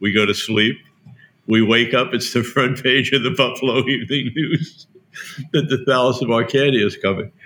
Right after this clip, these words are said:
So we all regroup, and the kid who was the main perpetrator here, his name was Artie Shine. He decided that we pooled our money together. He flew to New York, took a sheet from the bed and a pillowcase to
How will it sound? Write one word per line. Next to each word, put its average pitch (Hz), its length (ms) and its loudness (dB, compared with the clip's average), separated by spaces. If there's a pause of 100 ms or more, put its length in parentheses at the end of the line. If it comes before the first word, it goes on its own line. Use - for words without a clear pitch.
(520)
So 104 180 2
we 117 180 6
all 113 160 4
regroup, 107 680 2 (840)
and 92 420 0
the 95 40 0
kid 110 280 2
who 107 200 2
was 95 180 2
the 101 80 0
main 101 400 4
perpetrator 95 680 0
here, 90 240 2
his 82 100 -6
name 95 160 0
was 82 140 -6
Artie 98 380 2
Shine. 92 520 -2 (1040)
He 104 140 0
decided 104 580 2
that 101 140 -2
we 95 120 -2
pooled 110 340 2
our 104 100 2
money 104 260 2
together. 98 420 2
He 104 140 0
flew 107 340 0
to 104 60 0
New 104 140 2
York, 98 380 2 (680)
took - 160 -2
a 95 60 -2
sheet - 420 0
from 98 120 -4
the 95 80 0
bed 101 320 2
and 95 80 -2
a 92 40 -4
pillowcase 98 760 -2
to 87 200 -12